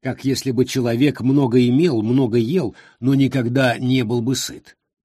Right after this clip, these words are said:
А у меня столько всего, что и сам я на силу нахожу это. Но все-таки у меня та прибыль, что, поев, я не бываю голоден, попив, не чувствую жажды, одеваясь так, что на дворе не мерзну нисколько не хуже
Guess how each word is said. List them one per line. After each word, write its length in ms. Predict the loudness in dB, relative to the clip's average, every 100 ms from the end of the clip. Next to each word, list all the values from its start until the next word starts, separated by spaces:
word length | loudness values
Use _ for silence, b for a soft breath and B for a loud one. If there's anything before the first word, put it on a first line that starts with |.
| _ _
А 140 | -4 0
у 60 |
меня 300 | 2 2 2
столько 440 | -2 -2 -2 0 -2
всего, 480 | 0 -2 -2 -12 _ _ _ _ _ _ _
что 260 | -14 0 4
и 180 | 6 4
сам 380 | 0 0 2 2
я 140 | 2
на 140 | 2 2
силу 300 | 0 2 2
нахожу 440 | 0 -2 -2 -4
это. 340 | -6 -16 -20 _ _ _ _ -8
Но 180 | -2 -2
все-таки 440 | 0 -2 -2 0
у 80 | 2
меня 320 | 4 2 0
та 280 | 0 -2 -2
прибыль, 440 | 0 2 2 0 -6
что, 260 | -6 -8
поев, 480 | -6 -2 -2 -2 -6 b b b
я 200 | -6 -2
не 120 | -2
бываю 380 | 0 0 -2 -2
голоден, 520 | -2 -4 -6 -12 -20 _
попив, 480 | -6 -6 -2 -2 -2 b b
не 180 | -6 -4
чувствую 460 | -4 -6 -2 -2
жажды, 480 | 0 -4 -4 -10 -20 _ _ _
одеваясь 580 | -6 -2 0 0 -2 -4
так, 220 | -6 -6
что 180 | -4 0
на 140 | 0
дворе 340 | 0 0 2 4
не 160 | 4
мерзну 400 | 4 2 0 0
нисколько 480 | 0 -2 -2 -2 0
не 120 | 0
хуже 420 | 0 -4 -2 -2